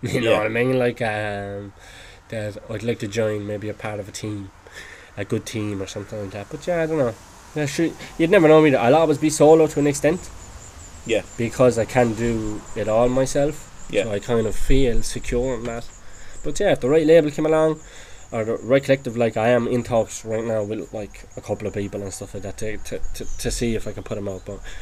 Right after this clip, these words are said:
Speaker 1: Class Crack Records up in Belfast, check 'em out.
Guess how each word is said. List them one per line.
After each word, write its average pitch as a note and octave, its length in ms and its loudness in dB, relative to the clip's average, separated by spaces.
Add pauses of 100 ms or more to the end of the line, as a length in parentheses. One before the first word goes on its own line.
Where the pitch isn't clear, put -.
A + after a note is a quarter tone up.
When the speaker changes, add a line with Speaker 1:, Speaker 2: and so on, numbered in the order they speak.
(160)
Speaker 1:
Class E3+ 240 4
Crack B2+ 240 0
Records A2+ 380 0
up A2 140 -2
in A2 100 -4
Belfast, A2 600 -4 (160)
check - 240 -4
'em A2+ 100 0
out. G#2+ 140 2